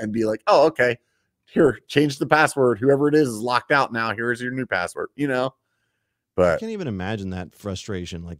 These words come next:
Speaker 2: there's so much blood,
Speaker 1: Dude.
Speaker 2: sweat, and tears that went into those subs that he
Speaker 1: Right?
Speaker 2: had, and it's like, man, thinking it was just gonna go away, it's like,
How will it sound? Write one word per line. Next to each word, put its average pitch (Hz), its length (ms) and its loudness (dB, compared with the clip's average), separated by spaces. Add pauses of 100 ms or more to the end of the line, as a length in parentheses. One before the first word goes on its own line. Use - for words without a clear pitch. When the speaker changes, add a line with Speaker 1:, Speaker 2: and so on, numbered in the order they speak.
Speaker 2:
there's 139 220 -10
so 175 200 -10
much 170 300 -10
blood, 101 280 -6
Speaker 1:
Dude. 104 60 -12
Speaker 2:
sweat, 113 220 -10
and 98 100 -10
tears 101 360 -10
that 92 100 -10
went 98 160 -6
into 95 160 -6
those 85 340 -8
subs 92 440 -8
that 90 100 -6
he 90 60 -6
Speaker 1:
Right? 90 80 -4
Speaker 2:
had, 87 280 -4
and 87 140 -10
it's 85 100 -16
like, 87 220 -10
man, 107 240 -6
thinking 143 260 -8
it 123 60 -8
was 113 120 -8
just 110 140 -12
gonna 104 140 -8
go 98 200 -4
away, 92 300 -4
it's 110 140 -6
like, 85 160 -10